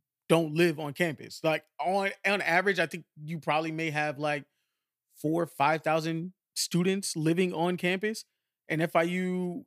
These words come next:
annually probably has, like, thirty thousand students. So the, the, the percentage of people who live on campus and go to F I U is very small. I get that. I'm not taking away from that. Um, but I, as a college kid who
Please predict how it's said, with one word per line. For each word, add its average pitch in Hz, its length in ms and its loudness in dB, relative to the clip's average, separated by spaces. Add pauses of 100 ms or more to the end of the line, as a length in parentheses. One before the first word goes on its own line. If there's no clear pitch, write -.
annually 185 800 0
probably 165 240 -2
has, 156 100 -2
like, 147 220 -2
thirty 165 200 -2
thousand 180 340 -2
students. 220 400 -8 (220)
So 233 180 2
the, 185 220 -4
the, 170 240 -2
the 175 120 -2
percentage 180 420 0
of 151 80 -4
people 175 220 -6
who 170 80 -4
live 175 420 0 (640)
on 185 140 4
campus 175 320 0
and 143 160 -4
go 160 180 4
to 202 100 0
F 135 200 -4
I 139 80 2
U 139 200 -4
is 127 120 -6
very 180 260 -2
small. 147 500 -4
I 214 80 6
get 220 200 2
that. 117 100 0
I'm 160 100 -2
not 220 200 0
taking 202 280 0
away 170 200 2
from 139 220 -8
that. 104 180 -6 (500)
Um, 139 400 0 (880)
but 165 180 6
I, 190 220 2 (220)
as 185 200 4
a 175 120 -6 (240)
college 180 400 2
kid 175 480 2
who 151 440 -2